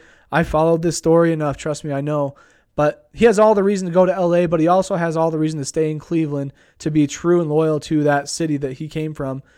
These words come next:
and brought him to be the man that he is. But the way the management has treated him, maybe it also makes sense to get out of there. So, so many different angles. I could go on about this forever, but I feel like I'm just talking in circles. So let it just, let us just stick it with that. Uh, and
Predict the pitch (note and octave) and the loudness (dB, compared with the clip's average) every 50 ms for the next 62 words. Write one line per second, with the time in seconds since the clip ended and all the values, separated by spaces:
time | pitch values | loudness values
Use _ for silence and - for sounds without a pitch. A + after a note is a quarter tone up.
0 | _ _ _ - D#3 C#3+ C3+ C3 B2+ - _ _ _ - E3 D#3 D#3 D3+ D#3 D#3 | _ _ _ -6 -6 -4 -4 -6 -8 -12 _ _ _ 0 0 0 0 -2 -6 -4
1 | D3 D3+ D3+ C#3+ C#3+ C#3+ C#3+ C#3 C#3 C3 C3 C3 C#3+ D#3 C#3+ B2 A2+ - - _ | -2 -2 -2 -2 -2 -4 -4 -4 -4 -4 -4 0 0 0 0 -2 -4 -10 -14 _
2 | _ _ _ _ _ _ _ _ _ - D#3+ D#3 D3+ - _ _ _ _ _ _ | _ _ _ _ _ _ _ _ _ 2 2 2 2 0 _ _ _ _ _ _
3 | _ _ _ - D3+ F3+ F#3 F3 F3 F3+ F#3 F#3 F3+ D#3+ D#3+ F3+ F3 D#3+ - - | _ _ _ 2 4 4 4 4 2 0 0 0 0 0 -2 -4 -4 -4 -2 2
4 | F#3 F3+ F3+ E3+ F3+ F#3+ F3+ F3 E3+ _ _ _ _ _ _ _ _ _ _ _ | 2 4 4 4 2 0 -2 -4 -6 _ _ _ _ _ _ _ _ _ _ _
5 | - D#3+ F3 F3+ F3+ F3+ F3 F3 E3+ D#3+ - E3 D#3+ D#3 D3 - D#3+ C#3+ - D#3 | -2 2 4 4 4 4 4 2 2 0 -2 -6 -6 -6 -6 -6 -8 -8 -8 -6
6 | D3 D3 C#3+ C#3+ C3+ B2+ B2 A#2 A#2 - D#3+ D3 C3+ C3+ - - _ _ _ _ | -2 0 0 0 0 -2 -4 -6 -4 -2 0 0 0 -2 -4 -12 _ _ _ _
7 | _ _ - - - D#4 D4+ C#4+ C#4 B3+ A#3 A3+ F#3+ F#3 G3 G3+ G#3 G3+ G3 G3 | _ _ -14 0 4 6 8 8 8 8 6 4 4 2 0 0 0 2 2 2
8 | G#3 G#3 F3+ - C4 C4 - B3 G3 G3+ G#3 G3 F#3+ F#3 F#3 F3+ F3+ F3 E3+ E3+ | 2 2 2 2 0 0 0 2 2 4 4 6 4 4 2 4 4 2 2 2
9 | F#3 D#3+ - - D#3 D#3 E3 D#3+ E3 D#3 D#3 D#3 D3 - F#3 F#3 F3 E3+ F3 E3+ | -2 -6 -4 -2 0 0 2 2 0 0 0 -2 -2 2 2 2 2 2 0 -6
10 | D3+ D#3 - F3 D#3 D#3 D#3+ - D#3+ D3+ D3 C#3 - E3 D#3 D3 - D#3+ D#3 D3 | -8 -8 -4 -2 -2 -2 -2 -4 -8 -10 -8 -6 -6 -6 -4 -4 -4 -4 -4 -4
11 | - - _ _ _ _ _ _ - - F#3 F3 F3 E3+ E3 G#3 A#3 B3 A#3 G3 | -6 -12 _ _ _ _ _ _ 0 4 4 4 4 4 4 6 6 6 6 4
12 | F#3 F3+ F#3+ - - - _ - C4 B3+ A#3+ - A#3+ F#3 - - B3 A3+ G#3+ A3+ | 2 -2 -4 -6 -6 -6 _ 4 4 4 4 2 -2 -4 -2 -2 -2 0 2 2
13 | A3 G3 F3+ A3+ A3 A3+ A#3+ A#3 _ _ _ _ _ _ - G3 G3 F#3+ F#3+ F#3 | 2 2 2 4 2 2 0 -2 _ _ _ _ _ _ 0 2 4 4 4 2
14 | - _ _ - F#3+ F#3+ F#3+ F#3 F3 | 0 _ _ -2 0 0 0 0 -4